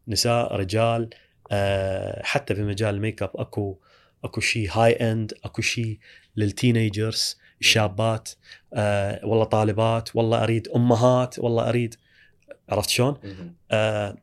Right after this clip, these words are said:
Speaker 1: فعلينا نعرف إنه أي مرحلة إحنا دا نحكي.
Speaker 2: مهم.
Speaker 1: زين، فمن هي الفئة اللي أنت جاي دا تستهدفها؟ على هالأساس يتم الاختيار حتى إحنا نوصل للفئة الصح، من هم الانفلونسرز يوصلونا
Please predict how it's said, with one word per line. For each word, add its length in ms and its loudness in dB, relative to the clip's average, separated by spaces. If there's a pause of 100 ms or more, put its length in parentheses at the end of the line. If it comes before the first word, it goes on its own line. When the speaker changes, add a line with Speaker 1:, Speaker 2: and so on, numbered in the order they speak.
Speaker 1:
فعلينا 420 6
نعرف 340 4
إنه 260 2
أي 300 4
مرحلة 420 4
إحنا 160 2
دا 120 4
نحكي. 400 0 (380)
Speaker 2:
مهم. 100 -12 (220)
Speaker 1:
زين، 200 0
فمن 280 4
هي 160 8
الفئة 300 4
اللي 200 6
أنت 140 2
جاي 200 4
دا 100 4
تستهدفها؟ 680 0 (540)
على 280 10
هالأساس 840 4
يتم 480 0
الاختيار 680 0
حتى 300 -6
إحنا 200 -2
نوصل 460 -2 (1160)
للفئة 360 4
الصح، 600 2 (120)
من 140 6
هم 380 2
الانفلونسرز 1080 0
يوصلونا 840 0